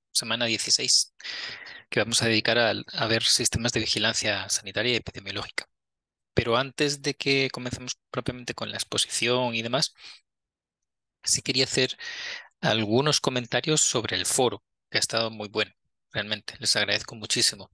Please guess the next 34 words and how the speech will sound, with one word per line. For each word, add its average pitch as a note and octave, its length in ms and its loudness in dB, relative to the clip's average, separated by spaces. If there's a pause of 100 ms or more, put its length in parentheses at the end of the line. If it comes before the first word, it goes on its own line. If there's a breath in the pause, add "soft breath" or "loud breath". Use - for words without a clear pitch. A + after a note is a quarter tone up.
(580)
todos G#2+ 220 -4
sus A2+ 180 -4
aportes, - 480 -2 (340)
las G2+ 180 -4
respuestas A2 420 0
que, G#2 220 -12 (140)
que G#2 120 -6
dieron, A#2 320 -2
incluso G#2 360 -6
los G2+ 140 -6
aportes - 360 -6
que - 80 -6
hicieron - 340 -6 (520 loud breath)
específicamente A2 1000 0
hablando G2+ 380 0
de G2+ 100 -2
la F#2+ 140 -4
importancia G2+ 720 -8 (560 loud breath)
de A2 200 0
las G2 300 2
herramientas G2+ 400 -4
de G#2 40 -2
expediente G#2 360 -4
clínico G#2 280 -8
electrónico, G#2 480 -4
que G2 120 -4
por - 180 -6
supuesto, - 460 0 (640)
pues G2+ 160 -4
están G2+ 220 -4
muy F#2 100 -12
de F#2 60 -10
moda, F#2+ 280 -10 (460)
¿verdad? G#2 260 -10